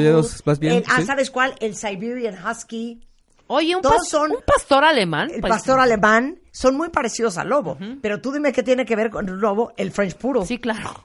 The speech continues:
Speaker 2: ¿No?
Speaker 3: O un cocker.
Speaker 2: O, o un Golden Retriever,
Speaker 3: Ujú.
Speaker 2: o un cocker.
Speaker 1: Ujú.
Speaker 2: O un corgi.
Speaker 3: Sí, claro.
Speaker 2: ¿No?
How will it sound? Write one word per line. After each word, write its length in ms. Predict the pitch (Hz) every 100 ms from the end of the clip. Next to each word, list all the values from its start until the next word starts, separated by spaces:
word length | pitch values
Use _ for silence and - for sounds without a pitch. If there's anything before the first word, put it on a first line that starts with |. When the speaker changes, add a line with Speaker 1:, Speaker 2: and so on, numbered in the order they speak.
| -
Speaker 2:
¿No? 440 | 180 208 330 - -
Speaker 3:
O 120 | 214
un 120 | 262
cocker. 380 | - 277 233 233
Speaker 2:
O, 40 | 262
o 20 |
un 100 | 254
Golden 380 | 247 247 247 226
Retriever, 640 | 226 - 294 233 196 196
Speaker 3:
Ujú. 80 | 208
Speaker 2:
o 40 |
un 140 | 208 226
cocker. 460 | 269 285 156 - -
Speaker 1:
Ujú. 340 | - 156 175 226
Speaker 2:
O 80 | 214
un 120 | 254
corgi. 500 | 262 302 294 233 175 - _
Speaker 3:
Sí, 120 | 214 233
claro. 280 | 190 240 180
Speaker 2:
¿No? 320 | 220 403